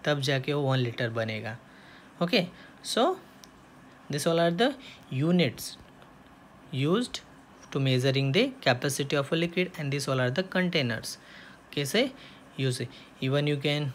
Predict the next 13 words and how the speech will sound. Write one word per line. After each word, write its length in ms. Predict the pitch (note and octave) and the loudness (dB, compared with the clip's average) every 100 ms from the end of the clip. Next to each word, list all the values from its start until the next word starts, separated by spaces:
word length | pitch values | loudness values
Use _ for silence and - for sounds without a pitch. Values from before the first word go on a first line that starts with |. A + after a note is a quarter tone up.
| - - - - | -10 -20 -14 -6
see, 280 | - E3+ | 0 0
अ, 720 | A2+ - - - C#3 C3 B2+ A#2+ - - - | -2 -10 -20 -10 -4 0 2 0 -4 -4 0
पेट्रोल 320 | C3 D3+ C#3+ | 2 2 2
जब 180 | C#3 C#3 | 0 0
पुराने 320 | C#3 C#3 C#3+ | 2 2 2
जाते 240 | C3+ C3 | 0 0
हो 80 | A#2+ | -4
तब 180 | A#2+ B2 | -4 -2
पेट्रोल 300 | B2 A#2+ C3 | -2 -2 -2
पंप 160 | C3 C3 | -2 -2
पे 80 | |
भी 100 | C3 | -2
देखना, 420 | C3+ C3 C3 A2+ | -2 -2 -4 -8